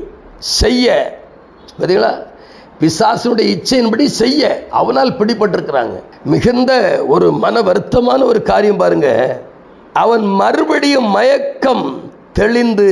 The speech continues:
கண்ணிக்கு நீங்களாக்கத்தக்கதாக சாந்தமாய் உபதேசம் பண்ணுங்கள். இன்னைக்கு நிறைய பேர் வந்து சாந்தமாய் உபதேசம் பண்றதில்ல. மிகுந்த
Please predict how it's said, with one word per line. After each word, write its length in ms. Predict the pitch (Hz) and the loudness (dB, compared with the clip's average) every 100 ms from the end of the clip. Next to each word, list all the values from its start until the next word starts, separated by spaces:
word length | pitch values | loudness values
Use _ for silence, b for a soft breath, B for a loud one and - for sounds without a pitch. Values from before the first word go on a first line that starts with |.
| - | 2
கண்ணிக்கு 500 | - 170 220 202 190 185 | -2 -2 0 -2 0 2
நீங்களாக்கத்தக்கதாக 1200 | 170 214 196 180 - 180 180 - 175 139 135 165 | 2 2 2 0 0 -2 -2 -2 0 2 2 0
சாந்தமாய் 600 | - 139 156 160 147 139 | -2 -2 0 -2 -2 -2
உபதேசம் 560 | 120 120 131 127 135 - | -2 -2 -2 -2 -4 -4
பண்ணுங்கள். 420 | 113 117 - - - - - - - | -6 -6 -8 -12 -14 -20 -20 -20 -16
இன்னைக்கு 300 | 139 139 147 | -6 -4 0
நிறைய 280 | 147 156 180 | 0 2 2
பேர் 180 | 185 170 | 2 2
வந்து 300 | - 170 170 117 104 117 - - - - | 0 0 0 0 -2 -6 -12 -20 -20 -10
சாந்தமாய் 720 | - 156 214 196 202 196 175 | -4 -2 0 -2 0 0 0
உபதேசம் 520 | 160 165 160 170 151 | 0 -2 -2 -2 -4
பண்றதில்ல. 440 | 135 135 123 110 - - - - - - - - | -6 -6 -4 -8 -10 -18 -20 -20 -20 -20 -20 -8
மிகுந்த 460 | 120 - 160 156 | -4 0 0 2